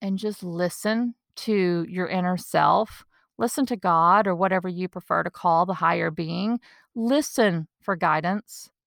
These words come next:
Number three, I want you to make a list of all the truths in your life.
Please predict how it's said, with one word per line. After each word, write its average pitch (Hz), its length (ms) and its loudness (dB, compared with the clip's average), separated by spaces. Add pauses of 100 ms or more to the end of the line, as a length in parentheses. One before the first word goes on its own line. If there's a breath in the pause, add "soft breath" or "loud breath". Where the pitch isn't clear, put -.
(180)
Number 233 240 2
three, 233 520 2
I 214 140 2
want 220 240 2
you 302 100 -4
to 349 80 2
make 262 180 0
a 226 60 4
list 165 480 -2
of 185 120 -4
all 196 280 8
the 254 140 2
truths 185 580 -2
in 185 180 -2
your 175 180 0
life. 160 440 -2